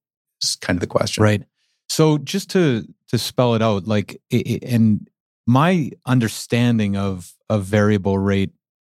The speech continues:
Speaker 2: mortgages and the benefits of them, and we've talked about it a lot on the show, and you've kinda outlined them here, make a lot of sense. But it, but they've always made a lot of sense to me in fairly stable environments. But what you're outlining here is,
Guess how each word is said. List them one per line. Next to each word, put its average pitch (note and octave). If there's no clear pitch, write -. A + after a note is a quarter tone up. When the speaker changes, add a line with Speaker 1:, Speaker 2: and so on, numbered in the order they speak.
Speaker 2:
mortgages G2
and F#2+
the F#2
benefits G2+
of F#2+
them, F#2
and G2+
we've G2
talked G#2
about F#2+
it F#2+
a F#2
lot F#2
on F2+
the F2
show, F#2+
and F2+
you've F#2+
kinda F#2+
outlined F#2+
them F#2
here, F2+
make B2+
a B2
lot A2+
of G2+
sense. F2
But B2+
it, D3
but C3+
they've C3
always D#3+
made E3
a D#3
lot C#3
of A2+
sense A#2
to A#2
me G#2+
in G#2+
fairly A2+
stable G#2+
environments. F#2+
But A2
what E3+
you're C#3
outlining A#2+
here G#2
is, G2